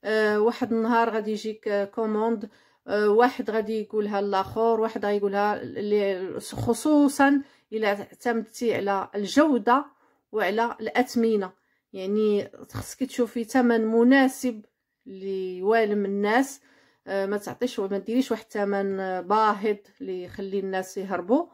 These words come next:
آه، ديري، آه، شوفي شحال باش تقام عليك، آه، المنتوج، وشوفي شحال اليد ديالك حتى هي خ-، دخليها في، في، في، في كل شيء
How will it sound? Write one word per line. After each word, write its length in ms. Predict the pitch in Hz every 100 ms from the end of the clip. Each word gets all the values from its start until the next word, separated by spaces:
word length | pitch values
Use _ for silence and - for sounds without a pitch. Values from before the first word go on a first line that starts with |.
| _ _ _ _ -
آه، 200 | 226 226
ديري، 540 | 254 302 277 262 254
آه، 320 | - 170 208 202
شوفي 360 | 277 269 269
شحال 360 | - 247 240 220
باش 180 | 220 -
تقام 300 | - 226 190
عليك، 400 | 190 226 214 190
آه، 260 | 185 180
المنتوج، 840 | 175 180 196 202 - 269 349 - - _ _ _ - -
وشوفي 800 | 202 202 196 196 - 277 233
شحال 360 | 214 - 202 190
اليد 460 | 185 202 262 - -
ديالك 340 | 226 220 214
حتى 200 | - 226
هي 320 | 202 196 185
خ-، 880 | - 170 175 165 165 165 - - -
دخليها 500 | - - 247 285 190
في، 500 | 190 190 175 170 170
في، 380 | - 180 165 170
في، 380 | 185 _ _ 180
في 100 | _ _
كل 200 | 349 277
شيء 340 | - 269 -